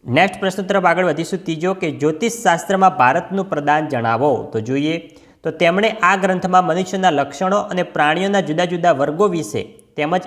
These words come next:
લગ્ન સમય તળાવો અને કૂવાઓ ખોદાવવા, બગીચા બનાવવા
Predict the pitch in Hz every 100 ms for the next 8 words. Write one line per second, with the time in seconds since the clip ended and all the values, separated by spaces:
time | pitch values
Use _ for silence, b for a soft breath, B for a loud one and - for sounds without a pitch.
0 | - 127 139 156 208 208 202 190 196 -
1 | 147 160 180 196 196 170 165 - 160 180
2 | 156 98 - B B B B - 151 175
3 | 170 170 175 B B B 151 175 190 185
4 | 180 180 180 180